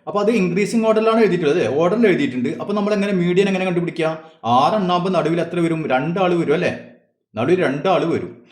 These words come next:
അപ്പൊ ഇത് രം-, ഇത് രണ്ടും തമ്മിൽ കൂട്ടിയിട്ട് അതിന്റെ by ടു അല്ലേ? അതാണ് നമുക്ക് മീഡിയൻ കിട്ടുക. അതായത് നോക്കിയേ,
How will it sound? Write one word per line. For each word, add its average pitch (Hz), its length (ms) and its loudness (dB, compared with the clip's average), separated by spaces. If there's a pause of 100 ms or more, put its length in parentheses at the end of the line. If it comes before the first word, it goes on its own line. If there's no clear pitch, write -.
(200)
അപ്പൊ 233 180 2 (100)
ഇത് 185 240 0
രം-, 220 220 2
ഇത് 202 320 -2
രണ്ടും 180 240 0
തമ്മിൽ 175 180 0
കൂട്ടിയിട്ട് 131 680 -4
അതിന്റെ 151 440 -2 (360)
by 143 180 4 (200)
ടു 185 240 -2
അല്ലേ? 170 140 -2
അതാണ് 156 320 0
നമുക്ക് 196 160 -2
മീഡിയൻ 220 340 4
കിട്ടുക. 190 220 -2 (680)
അതായത് 135 480 2
നോക്കിയേ, 170 680 -6